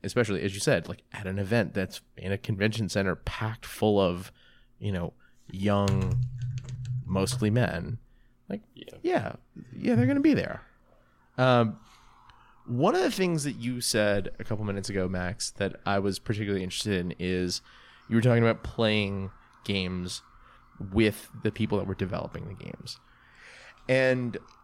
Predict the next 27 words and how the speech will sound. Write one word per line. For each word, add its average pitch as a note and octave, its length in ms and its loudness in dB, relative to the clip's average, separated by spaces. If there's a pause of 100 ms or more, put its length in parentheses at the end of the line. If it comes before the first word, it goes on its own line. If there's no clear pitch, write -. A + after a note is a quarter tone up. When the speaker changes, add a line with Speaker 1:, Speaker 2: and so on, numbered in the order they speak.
(120)
Speaker 1:
I, D3+ 360 0
I C#3+ 100 2
had F#3 220 -2
an D#3 120 0
experience, A2 920 0 (480)
um, F#2+ 580 0 (200)
a - 60 -4
few D#3 180 -4
years C#3+ 320 0
ago, G2 460 4 (880)
uh, G#2+ 180 2
when G#2 200 4
one G#2+ 160 4
of G2 120 0
my F#2+ 300 0
clients G#2+ 400 0
at G2+ 80 0
work A2 440 0 (300)
was F#2 640 -4 (200)
the - 60 -20
company G2 240 -8
Sweetwater, - 680 -4
who E2+ 320 -6 (320)
sells, E2+ 600 -2 (440)
uh, F2 320 -2 (220)
musical C3 380 -2
equipment. - 380 -8